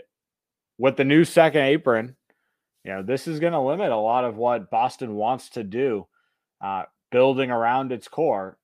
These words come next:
in the future. But the time is now, right? You've got Jason and Jaylen, who have led this team to an N B A Finals last year, or not, I guess,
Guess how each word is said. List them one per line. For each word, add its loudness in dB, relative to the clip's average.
in -10
the -8
future. -10
But -4
the -8
time -6
is -8
now, -4
right? -2
You've 0
got 4
Jason -4
and -6
Jaylen, -4
who -10
have -6
led -4
this -6
team -10
to -6
an -8
N -8
B -6
A -4
Finals -6
last -2
year, -4
or -4
not, 0
I -8
guess, -6